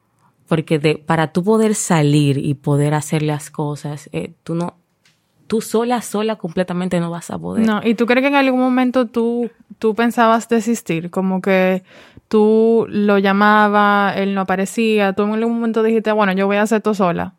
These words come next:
Speaker 2: ¿O tú seguiste intentando?
Speaker 1: No, yo lo hice sola.
Speaker 2: Claro, tú lo hiciste sola,
Speaker 1: Exacto.
Speaker 2: pero tú, tú en algún momento pensaste en dejar de tratar de comunicarte con él.
Speaker 1: Claro. Yo, eh,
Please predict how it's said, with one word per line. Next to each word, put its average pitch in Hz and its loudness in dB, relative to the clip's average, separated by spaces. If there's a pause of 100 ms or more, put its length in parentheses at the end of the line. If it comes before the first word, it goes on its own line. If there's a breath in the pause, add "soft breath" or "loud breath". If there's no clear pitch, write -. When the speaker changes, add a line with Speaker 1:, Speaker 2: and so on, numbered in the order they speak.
Speaker 2:
¿O 196 -2
tú 196 0
seguiste 214 2
intentando? 180 2
Speaker 1:
No, 156 -2
yo 175 4
lo 202 6
hice 226 0
sola. 139 -8 (420)
Speaker 2:
Claro, 185 2
tú 202 0
lo 208 4
hiciste 214 0
sola, 214 4
Speaker 1:
Exacto. 185 2
Speaker 2:
pero 196 2
tú, 208 0 (240)
tú 214 2
en 226 2
algún 240 2
momento 226 2
pensaste 214 0
en 220 2
dejar 202 2
de 214 2
tratar 196 2
de 202 2
comunicarte 190 0
con 190 0
él. 202 4 (600 loud breath)
Speaker 1:
Claro. 165 2 (560)
Yo, 190 2 (560)
eh, 185 4